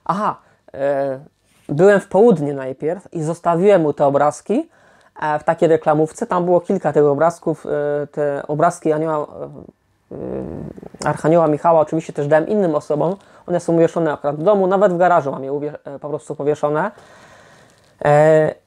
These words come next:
i byłem u tego kapłana, zostawiłem obrazek, zostawiłem ten obrazek i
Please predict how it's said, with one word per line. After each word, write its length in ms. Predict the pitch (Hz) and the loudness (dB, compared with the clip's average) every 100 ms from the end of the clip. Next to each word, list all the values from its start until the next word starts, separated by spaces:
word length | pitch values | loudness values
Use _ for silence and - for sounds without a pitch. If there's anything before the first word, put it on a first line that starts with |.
| _ | _
i 320 | 180 226 269 - _ _ _ _ _ _ _ _ _ _ - | 4 4 2 -2 _ _ _ _ _ _ _ _ _ _ -2
byłem 500 | - 160 185 180 185 | 4 6 6 6 6
u 60 | 190 | 4
tego 300 | - 185 180 | 2 2 2
kapłana, 460 | 185 175 180 190 190 | 0 -2 0 0 2
zostawiłem 540 | 190 - 175 180 175 | 0 0 2 4 2
obrazek, 760 | 143 156 160 156 170 254 - - _ _ _ _ _ _ _ _ _ _ _ _ _ _ - | 2 0 2 2 2 0 -2 -18 _ _ _ _ _ _ _ _ _ _ _ _ _ _ 0
zostawiłem 540 | 160 - 170 175 185 | 0 2 4 4 4
ten 160 | 175 170 | 2 -2
obrazek 640 | 165 160 185 185 196 185 - | -2 2 2 4 0 0 -6
i 560 | 175 170 170 170 175 | -2 0 2 0 -2